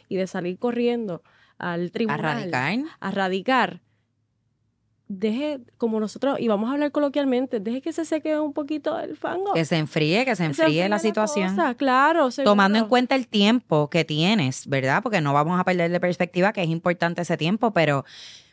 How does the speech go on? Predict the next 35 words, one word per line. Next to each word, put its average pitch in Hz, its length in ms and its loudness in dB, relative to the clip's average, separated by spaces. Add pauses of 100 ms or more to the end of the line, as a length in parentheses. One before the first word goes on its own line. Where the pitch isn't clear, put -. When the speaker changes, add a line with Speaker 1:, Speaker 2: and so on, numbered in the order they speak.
(100)
Speaker 2:
pero 156 420 2
cálmese. 156 880 0
Mire, 180 300 2
a-, 151 180 2
Speaker 1:
Sí, - 80 0
eso 156 80 4
Speaker 2:
ahí 180 120 2
Speaker 1:
es 233 60 0
lo 285 60 -2
que 285 120 -2
queremos 269 280 0
decir, 233 280 0
ese 208 160 -2
es 269 60 2
el 285 60 2
mensaje. 202 420 0
Tómese 302 380 0
su 330 100 -6
tiempo 302 340 2
antes 233 300 2
de 214 240 0
reaccionar. 185 800 0 (180)
Speaker 2:
Correcto. 156 800 0
Este, 175 540 0
y 214 140 6
no, 202 220 4
y, 208 300 2
y 202 200 4
fíjense 262 440 2
cómo 254 180 2
Fabiola 247 300 2
dijo, 254 220 2
consultar, 185 840 2
no 185 340 4
es 240 480 0